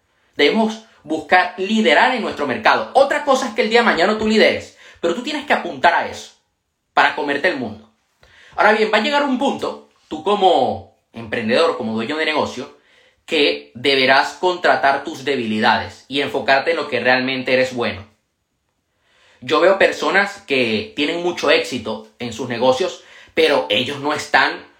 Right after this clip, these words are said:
llevando a cabo una campaña en Facebook Ads. Ellos eso lo contratan.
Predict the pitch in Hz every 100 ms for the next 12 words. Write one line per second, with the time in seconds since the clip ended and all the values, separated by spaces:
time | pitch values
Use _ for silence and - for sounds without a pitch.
0 | _ _ 104 147 127 123 120 147 147 143
1 | 151 190 185 - _ _ _ - 135 135
2 | 147 135 117 110 131 175 180 135 107 107
3 | 147 147 - - - _ _ _ _ _
4 | _ _ _ _ _ _ _ _ - 131
5 | 151 151 139 170 170 - 110 101 165 165
6 | 107 -